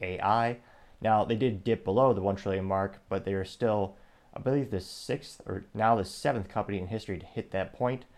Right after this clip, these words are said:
The co-founder, Jason Huang, is still the C E O and leading the company. And given the great dependencies we have on technology and them making pretty much the best graphics cards on the planet, bar none,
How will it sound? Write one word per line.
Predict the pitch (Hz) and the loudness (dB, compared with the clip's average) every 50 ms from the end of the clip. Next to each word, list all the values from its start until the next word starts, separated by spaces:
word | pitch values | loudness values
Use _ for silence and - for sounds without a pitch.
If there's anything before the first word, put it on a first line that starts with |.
| - - - _ _ | -20 -20 -20 _ _
The | - | -4
co-founder, | - 127 113 110 - 117 113 110 110 98 | 2 2 2 4 4 4 4 4 2 0
Jason | 101 110 107 110 - 104 | 0 -2 -2 -2 -4 -4
Huang, | 98 107 110 110 113 | 0 2 2 2 2
is | 104 92 - | 0 -4 -6
still | - - - - 117 117 117 | -10 -10 -4 0 0 2 2
the | 110 | 0
C | - - 104 - - 104 | -2 -6 -8 -8 -4 -2
E | 101 101 | 0 2
O | 104 110 110 117 - - - - | 2 2 2 0 -2 -6 -10 -8
and | 104 98 95 95 95 | -4 -4 -2 -2 -2
leading | 98 104 98 | -2 -2 -4
the | 95 | -4
company. | - - 107 104 101 - 101 113 113 117 117 - - - - _ _ _ _ - - - - _ _ _ - - | -4 -4 -4 -4 -4 -4 -4 -4 -4 -4 -6 -10 -14 -20 -20 _ _ _ _ -20 -20 -20 -20 _ _ _ -10 -8
And | 92 92 92 92 92 92 92 90 - - - - _ - - - - _ _ _ _ - - - - - - | -6 -4 -2 -2 -2 -2 -2 -4 -6 -10 -14 -20 _ -20 -20 -20 -20 _ _ _ _ -20 -20 -20 -20 -20 -6
given | - 113 110 110 107 104 | -2 0 0 2 2 0
the | 101 95 | 0 -2
great | 87 - - 98 104 110 110 110 - - - | -4 -4 -4 -2 0 0 -2 -4 -6 -8 -10
dependencies | - 98 - 110 110 113 104 98 107 101 95 95 | -10 -6 -4 -2 -2 -2 -2 -4 -6 -8 -8 -6
we | 101 101 95 | -4 -4 -2
have | 101 98 104 104 104 98 | 0 0 0 0 0 0
on | 98 92 92 90 90 87 | -2 -2 -2 -2 -4 -6
technology | - 90 - 98 101 104 107 107 98 113 110 104 95 | -8 -8 -2 0 2 2 2 0 -2 -4 -4 -4 -4
and | 87 85 85 87 - - - - | -4 -6 -8 -12 -14 -16 -20 -14
them | - 92 98 98 98 101 | -8 -4 -4 -2 0 0
making | 98 98 98 104 98 98 98 98 98 - - _ _ _ - _ _ _ _ _ _ _ _ - | 0 -2 -2 -2 -4 -2 -2 -4 -6 -10 -16 _ _ _ -20 _ _ _ _ _ _ _ _ -8
pretty | - 117 113 | -6 -4 -2
much | 113 104 - - | -2 -2 -4 -6
the | 95 92 104 110 117 | -6 -4 -2 0 0
best | 101 107 104 107 - - - - | 2 2 0 0 -2 -4 -6 -2
graphics | 98 98 101 104 - 104 98 - - - | 0 2 2 2 0 -2 -8 -10 -10 -6
cards | - 98 98 98 98 98 - | -4 -2 -2 -2 -2 -4 -6
on | 90 87 | -8 -8
the | 82 | -10
planet, | 80 - - 98 95 95 - - - | -12 -12 -10 -8 -8 -6 -8 -8 -6
bar | - 87 82 82 | -6 -4 -4 -6
none, | 80 82 85 92 101 117 127 147 156 | -8 -6 -4 0 0 0 0 0 -4